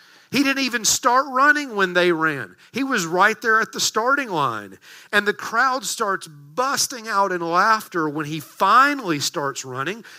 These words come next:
'cause he runs with a limp. Like a, he's got a hitch in his giddy up. Like he, he, he doesn't run smooth. He runs slow. And they thought, "What an absolute embarrassment."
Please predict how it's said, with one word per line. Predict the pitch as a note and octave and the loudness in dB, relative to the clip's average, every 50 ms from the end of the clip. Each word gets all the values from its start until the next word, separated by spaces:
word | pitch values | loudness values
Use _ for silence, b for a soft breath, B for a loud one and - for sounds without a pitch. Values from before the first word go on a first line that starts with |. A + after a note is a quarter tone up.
| B B | B B
'cause | - A3+ G#3+ F#3 | -2 -2 -2 -2
he | A#3 G#3+ | -4 -6
runs | F#3+ F3 F#3+ G3+ G#3+ A3+ A3+ A3 F3+ F3+ | -2 0 2 2 2 2 0 -4 -6 -4
with | G#3 A3+ | -2 -2
a | A3 G#3+ | -2 -2
limp. | G#3 G#3 A#3 C4+ C#4+ C#4+ - _ - - _ _ b b b b b b b b b b b | -2 -2 0 0 0 -2 -4 _ -20 -20 _ _ b b b b b b b b b b b
Like | F#3 F3+ E3+ G3 | 0 0 2 2
a, | F#3 E3 C#3+ B B | 2 2 0 B B
he's | - F3+ F3 | -6 -4 0
got | F#3+ A3+ G3+ | 0 0 0
a | F#3 | 0
hitch | E3 D#3+ F#3 B3 C#4 C#4 - - | -2 -2 -2 -2 -2 -4 -4 -4
in | G3 F#3 | -2 -2
his | F#3+ F#3 E3+ | -2 -4 -4
giddy | D#3+ G3+ A#3+ C4+ C#4+ C4+ | -4 -6 -4 -2 2 2
up. | A#3+ F#3+ - - - | 2 2 0 -4 -6
Like | D3+ F3 E3 D#3+ - | -2 0 0 0 0
he, | G3+ G#3 F3+ B B B | -2 -4 -4 B B B
he, | B F#3+ A3 G3+ | B -4 -2 -2
he | E3+ A3 | -2 0
doesn't | B3 A3+ F#3 F#3 G3+ F#3+ | 2 2 2 2 -2 -4
run | F3+ E3 D#3+ E3+ F3+ F#3+ G3+ A3+ A#3+ B3 B3+ C4 C4 B3+ A#3+ | -4 -4 -2 0 2 6 6 6 8 6 6 4 0 -2 -4
smooth. | - - - - A#3 A#3 A#3+ B3 B3+ B3 C4 C4 C4 C4+ C4 C4 B3+ A#3+ B B B B | -4 -4 -4 -4 -4 -4 -2 -2 -2 -4 -6 -6 -6 -8 -8 -10 -10 -12 B B B B
He | - G3+ G3+ | -6 -4 -2
runs | F3 F3 F3 F3 E3+ E3 D#3 D3 | 0 2 4 4 4 2 0 -2
slow. | - - - - F#3 F3 F#3+ G3+ G#3+ A3+ A#3 B3 B3 B3 C4 C4 B3 B B B B B | -2 -2 -2 -4 -4 -2 -2 0 0 0 0 0 -2 -4 -6 -8 -10 B B B B B
And | F3+ F3+ G3 | -8 -4 -2
they | G3 G3 G3 | -2 -2 -2
thought, | F#3 - G3 E3+ D#3 C3+ - | -4 -4 -4 -4 -4 -4 -6
"What | E3 D3+ D3 D#3+ G3 A#3 B3 C4+ C4 - - | -8 -6 -2 0 0 2 0 0 -2 -6 -10
an | G#3+ B3 B3+ - - _ | -12 -12 -12 -14 -14 _
absolute | - C#3+ D3 D#3+ F3 - - - - - A3+ A3+ G#3+ F3+ C#3+ C#3+ D3+ D#3 E3 F3+ E3+ - | -2 0 2 2 0 -2 -6 -8 -6 -6 -6 -6 -6 -6 -6 -4 -2 -2 -2 -2 -4 -6
embarrassment." | F#3 F#3+ G3+ G#3+ G#3 F3 A3 A3+ B3 C#4 C#4+ B3+ F3+ - - - A#2+ - - _ - - | -8 -8 -8 -8 -6 -6 -4 -2 0 0 0 0 -2 -4 -6 -8 -12 -18 -20 _ -20 -20